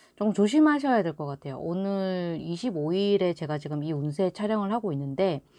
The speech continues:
이십오 일은 직장에서의 혹은 사업장에서의 운이,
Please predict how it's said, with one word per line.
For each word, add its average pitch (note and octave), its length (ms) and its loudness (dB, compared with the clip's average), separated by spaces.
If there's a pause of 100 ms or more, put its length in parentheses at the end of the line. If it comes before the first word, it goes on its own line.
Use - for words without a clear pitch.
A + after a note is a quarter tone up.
(220)
이십오 F3+ 440 2
일은 C4 500 4
직장에서의 A#3+ 960 4
혹은 G#3 460 0
사업장에서의 F#3+ 1000 0
운이, F3 540 -2